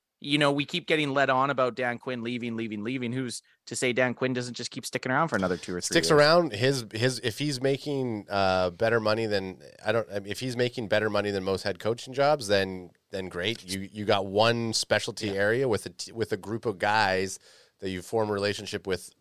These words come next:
Speaker 2: believing that you can get into the Super Bowl and win a Super Bowl with it. Yeah, you're gonna stick around because you have that vested interest in it, right?
Speaker 3: It would
Speaker 2: But, but sorry. Secondly, and, and, uh,
Speaker 3: Mm-hmm.
Speaker 2: secondly,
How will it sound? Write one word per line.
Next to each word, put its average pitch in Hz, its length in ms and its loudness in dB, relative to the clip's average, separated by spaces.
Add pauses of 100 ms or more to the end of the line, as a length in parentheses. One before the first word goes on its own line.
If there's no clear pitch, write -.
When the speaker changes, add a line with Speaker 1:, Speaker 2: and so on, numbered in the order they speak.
Speaker 2:
believing 104 480 -4
that 95 140 -2
you 92 140 -10
can 95 220 -10
get 98 220 0
into 92 200 -8
the 87 100 -6
Super 101 300 -8
Bowl 120 400 0 (340)
and 90 180 -6
win 98 120 0
a 110 60 0
Super 127 240 -4
Bowl 131 200 0
with 131 160 -2
it. 147 120 2
Yeah, 110 180 2
you're 92 160 -2
gonna 95 120 -4
stick - 240 -8
around 90 300 -2
because 85 260 -8
you 87 80 -6
have 87 180 -2
that 85 160 -4
vested 85 340 -4
interest 92 420 -8
in 85 60 -10
it, 78 80 -8
right? 85 240 -6 (340)
Speaker 3:
It 156 140 -8
would 156 120 0
Speaker 2:
But, 127 160 4 (160)
but 113 140 -6
sorry. 113 240 4
Secondly, 120 560 2 (240)
and, 92 100 -14
and, 90 400 -10
uh, - 60 -20
Speaker 3:
Mm-hmm. 82 140 -6 (440)
Speaker 2:
secondly, 123 500 0